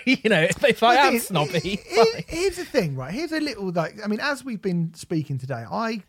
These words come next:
Speaker 2: I went on, I stuck up for Bush on Twitter today,
Speaker 1: Hmm.
Speaker 2: right?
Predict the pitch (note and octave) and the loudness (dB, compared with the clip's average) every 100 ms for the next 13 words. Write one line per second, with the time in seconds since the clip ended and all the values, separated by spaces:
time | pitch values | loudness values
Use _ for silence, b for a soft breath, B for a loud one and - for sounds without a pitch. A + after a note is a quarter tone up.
0 | _ _ - F3 F3 E3 D#3 C3+ F3 F#3 | _ _ -10 -6 -2 -2 -4 -6 -4 -4
1 | D#3 _ B B B - - - C4+ - | -6 _ B B B -8 -4 -4 -2 -4
2 | - - D3 D3+ B2 - - A#2 G#2+ - | -4 -2 0 2 0 -2 -8 -8 -8 -10
3 | - G#2+ - - D#2 - _ _ A#3+ D3+ | -12 -14 -16 -16 -16 -20 _ _ -6 -4